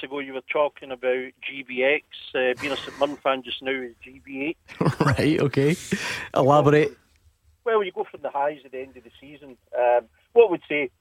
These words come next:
Speaker 1: it's three games into the season. It's no time to panic. Um, uh, there's a man sitting in that studio that's been in that seat, and um,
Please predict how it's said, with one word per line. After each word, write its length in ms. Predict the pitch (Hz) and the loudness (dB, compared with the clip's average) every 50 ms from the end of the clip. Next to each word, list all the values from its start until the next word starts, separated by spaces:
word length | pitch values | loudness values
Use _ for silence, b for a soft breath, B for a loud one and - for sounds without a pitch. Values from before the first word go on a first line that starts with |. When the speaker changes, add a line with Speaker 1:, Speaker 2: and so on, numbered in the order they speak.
| _ _ _ _ - | _ _ _ _ -20
Speaker 1:
it's 160 | - 151 - _ - | -20 -20 -18 _ -8
three 140 | 175 190 196 175 | -6 -6 -6 -4
games 320 | - 147 175 156 147 131 | -4 -4 -4 -4 -2 -4
into 200 | 151 143 147 139 | -4 -4 -4 -8
the 120 | 135 135 - - | -12 -14 -14 -14
season. 280 | - 139 131 123 123 117 | -14 -16 -14 -12 -8 -8
It's 120 | 123 - - - | -8 -8 -6 -4
no 100 | 175 156 | -4 0
time 260 | - - 123 120 120 | 4 4 4 4 2
to 60 | - | -6
panic. 380 | - - 113 113 123 127 117 _ _ _ _ _ - 123 | -2 0 2 2 2 0 -4 _ _ _ _ _ -6 -2
Um, 480 | 120 117 113 113 113 113 113 113 110 - _ _ _ _ _ _ _ - - | 0 0 2 0 -2 -4 -8 -14 -20 -20 _ _ _ _ _ _ _ -8 -6
uh, 60 | 127 127 | -6 -4
there's 140 | 131 131 123 | -2 -2 0
a 40 | 147 | 4
man 200 | 151 156 160 160 - - | 6 6 4 4 0 -6
sitting 180 | 160 147 - | -6 -6 -6
in 60 | 143 135 | -6 -6
that 140 | 143 147 - - | -6 -6 -6 -10
studio 260 | - - 143 139 147 135 | -18 -18 -16 -14 -16 -16
that's 120 | 131 _ _ - | -16 _ _ -16
been 140 | 139 135 | -14 -12
in 100 | 143 131 | -10 -4
that 180 | 131 131 131 127 _ - - | -2 -2 -2 -2 _ -12 -16
seat, 180 | 156 156 - _ _ _ _ - 127 | -14 -14 -16 _ _ _ _ -4 -2
and 260 | 123 120 117 117 123 | 0 0 0 2 2
um, 500 | 123 120 117 120 117 117 120 120 110 | 2 4 4 2 0 -2 -8 -20 -20